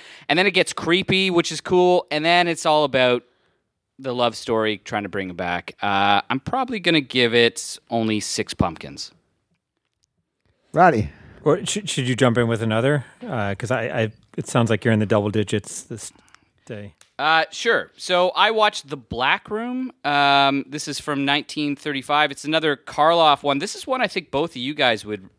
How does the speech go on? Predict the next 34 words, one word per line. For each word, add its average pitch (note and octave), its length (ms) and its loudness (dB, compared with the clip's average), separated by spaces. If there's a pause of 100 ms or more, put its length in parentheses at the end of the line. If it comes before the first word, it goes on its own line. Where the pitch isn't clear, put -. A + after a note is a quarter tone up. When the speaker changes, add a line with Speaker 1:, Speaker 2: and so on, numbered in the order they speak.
(100)
Speaker 1:
would A2 180 -10
really A#2 260 -4
dig. G2 440 0 (440)
Um, A2+ 580 2 (420)
it's E3 180 0
basically, F3+ 920 0 (300)
there's D3+ 220 4
this, - 440 -2
um, A#2+ 640 4 (1120)
a A#2+ 120 -8
prophecy F#3 560 2
given C3+ 320 2
that B2+ 120 0
there C3+ 120 0
will C3 120 -6
be C3 140 -2
these B2 260 -4
two F#3 220 -2
sons, C#3 540 2
and C#3+ 140 -4
the C3 140 -4
younger D3+ 480 0
son C#3 360 -2
will C3 140 2
end B2+ 160 2
up - 140 -8
killing D3 340 -2
the B2 140 -2
older A#2 260 -2
son. G#2 360 -4 (340)
Speaker 2:
Cain D#3 180 4
and D#3 100 2
Speaker 1:
And - 60 -
Speaker 2:
Abel. G#2 240 2